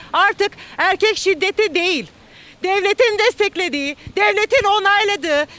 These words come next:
devletin yasalarla koruyamadığı kadınları öldüren erkeklerdir bunlar. Bu devlet destekli erkek şiddetidir.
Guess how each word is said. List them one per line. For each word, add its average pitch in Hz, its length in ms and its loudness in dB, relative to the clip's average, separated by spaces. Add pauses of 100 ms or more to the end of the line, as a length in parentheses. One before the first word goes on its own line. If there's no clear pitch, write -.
(140)
devletin 403 480 0
yasalarla 392 680 2
koruyamadığı 370 920 0 (600)
kadınları 381 520 2
öldüren 370 680 0 (840)
erkeklerdir 370 880 -2
bunlar. 220 320 -8 (1600)
Bu 453 320 -8 (840)
devlet 381 480 -6
destekli 415 500 -2 (180)
erkek 440 260 2
şiddetidir. 277 600 -6